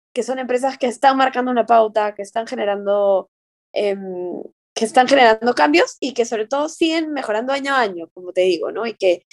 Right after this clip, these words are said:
siempre están en esa línea. La mirada que tenemos es que una empresa puede ser agente de cambio y que si dice, "Yo voy a poner este tema en mi agenda",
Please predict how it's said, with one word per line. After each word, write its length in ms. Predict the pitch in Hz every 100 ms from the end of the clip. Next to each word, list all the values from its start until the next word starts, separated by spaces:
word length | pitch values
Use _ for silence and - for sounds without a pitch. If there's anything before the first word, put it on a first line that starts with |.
| - _
siempre 340 | - 226 226
están 540 | 233 247 226 233 226 214 _
en 220 | - 208
esa 200 | 196 196
línea. 540 | 220 233 220 208 208 - - - - -
La 140 | 277
mirada 260 | 269 285 339
que 100 | 427
tenemos 300 | 302 269 294
es 60 |
que 140 | - 302
una 80 | 277
empresa 240 | 269 269
puede 160 | 262 247
ser 120 | 254
agente 260 | 240 233
de 60 | 214
cambio 300 | 135 - - _
y 140 | 208 214
que 240 | 214 202
si 340 | 202 233 214
dice, 360 | 208 240 269 262
"Yo 120 | 240
voy 100 | 240
a 40 | 240
poner 200 | 220 202
este 160 | 233
tema 160 | 214 220
en 60 |
mi 40 | 220
agenda", 360 | 208 240 294